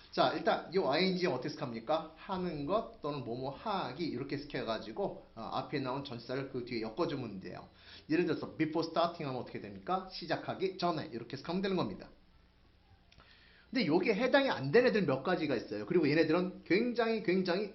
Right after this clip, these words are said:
자주 나옵니다. 자주. 꼭 외워두셔야 돼요. on ing, 예, 또는 요거의 동형, upon ing. 이제 upon은 이제 한 번 했을 거예요, 요거. 예. upon ing 뭐예요? upon이 on에 강조해라 보시면 되거든요. on ing, 뭐뭐 하자마자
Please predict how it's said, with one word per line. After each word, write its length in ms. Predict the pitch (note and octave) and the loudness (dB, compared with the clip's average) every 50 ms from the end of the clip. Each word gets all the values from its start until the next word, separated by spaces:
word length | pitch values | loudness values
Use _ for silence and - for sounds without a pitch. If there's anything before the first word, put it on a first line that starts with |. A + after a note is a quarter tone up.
| - - | -10 -6
자주 260 | - C#3 D3 D#3 F#3+ | -2 0 0 0 0
나옵니다. 420 | F#3+ F#3+ F3 B2 G#2 F#2 F#2+ - - - - - | -2 -2 -2 -4 -6 -8 -10 -14 -16 -20 -20 -14
자주. 280 | - A2+ G2 - - - - - - | -12 -12 -10 -10 -12 -18 -16 -12 -12
꼭 360 | C3+ C3+ A3+ G3 G#3 A3+ - B2 | -6 -2 -2 -2 -2 -4 -6 -2
외워두셔야 600 | C3+ D#3 F3 F3 - C3+ - - A2+ G2+ F2 - | 4 6 6 6 6 4 0 -2 -4 -4 -4 -6
돼요. 200 | - - - - - - - - - - - - - | -10 -12 -14 -14 -18 -20 -20 -20 -20 -20 -20 -8 0
on 180 | E3 D#3+ F3+ A3 | 2 4 4 6
ing, 680 | G#3+ G3 F#3 E3 C#3 B2 A2+ F#2+ - G#2 F#2 F#2 - - - - - _ - | 4 4 4 2 2 0 -2 -4 -8 -10 -10 -10 -14 -18 -20 -20 -20 _ -12
예, 260 | A2+ A2+ A2 G#2+ G#2 G2+ - - - - | -10 -8 -8 -8 -10 -12 -14 -14 -8 -4
또는 320 | G3 F3 F3 F#3+ - - | -2 0 0 0 0 0
요거의 340 | C#3 C#3+ D3 E3+ E3+ D#3+ D#3+ | 0 2 2 4 4 2 2
동형, 400 | D#3 C#3+ C3+ C3+ A#2+ G2+ G2 - - - - - | 0 0 -2 -2 -4 -4 -6 -10 -14 -16 -8 -4
upon 380 | B2+ C#3+ - - - E3+ D#3 D3+ | -2 -2 -2 -2 -4 -4 -2 -2
ing. 500 | C3+ A#2+ A2+ A2+ A2 G2+ G2 F#2+ G2+ G2+ F#2 A2 A2 | -2 -4 -4 -6 -8 -10 -10 -12 -12 -12 -12 -12 -8
이제 280 | A2+ A#2+ G#2 G#2 G2 G#2 | -8 -6 -6 -6 -6 -6
upon은 460 | A#2+ C#3+ C#3+ - - F#3 E3+ F3 D3+ C3 | -6 -6 -4 -4 -4 -4 -2 -2 -2 -4
이제 240 | A#2+ B2 A#2 A2 - | -2 -4 -4 -6 -6
한 100 | G#3 G#3 | -8 -8
번 100 | B3+ C#4+ | -6 -6
했을 160 | C#4+ D#4 - | -6 -6 -6
거예요, 240 | - C4 D#4 D4 F#3 | -6 -4 -4 -4 -4
요거. 240 | - G#2 - - - - - _ - | -4 -6 -10 -12 -14 -20 -20 _ -18
예. 720 | - G#2+ A2+ - - _ _ - - - - - - - | -18 -18 -18 -20 -20 _ _ -20 -20 -20 -20 -12 -6 -6
upon 240 | C#3+ C#3 - D#4+ A3 | -4 -4 -2 -2 0
ing 320 | G3+ F#3 F#3 F3+ F3+ F3+ F3 | 0 0 0 0 0 0 -2
뭐예요? 280 | - A#2 A#2 A#2+ - - - | -2 -2 -2 -2 -2 -2 -2
upon이 320 | B2 - - F#3+ F#3 F#3 | -4 -2 -2 -2 0 0
on에 320 | A#2 B2+ C#3+ D3 F3+ F3+ F3+ | 0 0 2 2 2 0 0
강조해라 440 | F3 C#3 C3 C#3+ D3+ F3 D#3+ D3+ | -2 -2 -2 0 0 2 2 0
보시면 260 | C#3 C#3 C#3 D3+ D3 C3+ | 0 -2 -2 -4 -4 -4
되거든요. 640 | A#2 G2+ G#2 G#2 G#2 A2 A#2+ E3 G#3+ B3 B3 A#3+ - | -4 -4 -6 -6 -8 -6 -4 -4 -2 -4 -4 -6 -6
on 180 | A#2+ C3+ C#3+ D#3 | -4 -2 -2 0
ing, 600 | D#3+ D3+ C#3+ C#3+ C#3 C#3 - A3 A#3+ B3 A#3 - | 0 0 0 0 -2 0 0 0 0 0 -2 -2
뭐뭐 300 | C#3 C3 C#3 C#3+ C#3+ C#3+ | -2 -2 -2 -2 -2 -2
하자마자 800 | - G3+ G#3+ F#3+ G3+ F#3 D#3+ C#3 B2 A2+ - E3 F#3+ A3+ - | -2 -4 -2 -2 -2 -2 -2 -2 -4 -4 -4 -2 -2 -2 -2